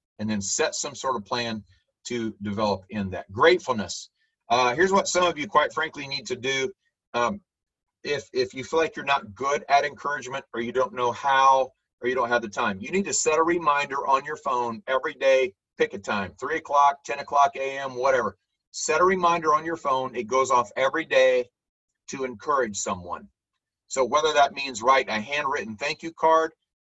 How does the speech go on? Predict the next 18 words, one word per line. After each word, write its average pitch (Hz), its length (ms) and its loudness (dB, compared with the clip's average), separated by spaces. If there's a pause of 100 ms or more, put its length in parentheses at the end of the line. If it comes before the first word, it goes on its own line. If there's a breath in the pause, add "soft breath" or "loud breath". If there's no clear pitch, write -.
whether 131 220 2
that 131 200 2
means 135 240 -10
you 120 100 -14
can 117 200 -10
get 143 200 -2
up 143 240 2 (360)
and 117 180 -8
go 123 240 4
talk - 380 2
to 156 80 -12
somebody, 156 600 -2 (280)
but 117 100 0
it 113 80 -4
needs 131 260 -8
to - 80 -14
be 135 120 -8
personal. 113 580 -2